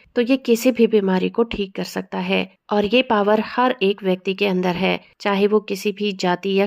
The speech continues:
कम्युनिटी का हो। इसका फायदा उठाने के लिए आपको कहीं भी जाने की जरूरत नहीं है,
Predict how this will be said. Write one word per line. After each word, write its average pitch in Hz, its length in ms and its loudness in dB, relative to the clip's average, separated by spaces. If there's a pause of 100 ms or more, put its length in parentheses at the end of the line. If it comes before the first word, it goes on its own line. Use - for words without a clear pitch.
(120)
कम्युनिटी 180 460 -2
का 175 160 -8
हो। 180 320 -4 (200)
इसका 277 240 0
फायदा 247 340 2
उठाने 220 360 2
के 220 140 2
लिए 208 280 2
आपको 196 280 -2
कहीं 208 340 -2
भी 214 140 0
जाने 190 300 0
की 208 120 -4
जरूरत 190 440 -2
नहीं 185 280 0
है, 185 220 0